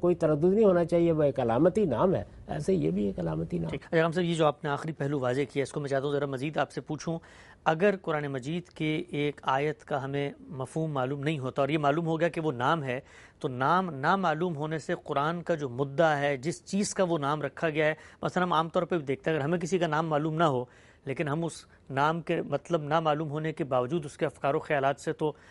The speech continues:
Speaker 2: آگاہی حاصل کر سکتے ہیں، تو یہ معاملہ قرآن کا بھی ہے۔
Speaker 1: نام علامت ہے نا، یعنی اگر تو نام معنویت کی بنیاد پر، اسی لیے میں نے پہلے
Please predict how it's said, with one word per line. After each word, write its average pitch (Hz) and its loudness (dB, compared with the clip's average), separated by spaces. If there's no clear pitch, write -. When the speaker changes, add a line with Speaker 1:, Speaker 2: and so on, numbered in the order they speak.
Speaker 2:
آگاہی 139 0
حاصل 147 -2
کر 165 -2
سکتے 151 -6
ہیں، 156 -2
تو - -
یہ 170 2
معاملہ 165 2
قرآن 160 0
کا 143 -4
بھی 120 -6
ہے۔ 107 -12
Speaker 1:
نام 226 8
علامت 294 4
ہے 123 0
نا، 214 -6
یعنی 156 2
اگر 175 4
تو 196 4
نام 170 4
معنویت 143 4
کی 214 2
بنیاد 101 -2
پر، 127 2
اسی 190 2
لیے 185 6
میں 135 2
نے 135 2
پہلے 147 0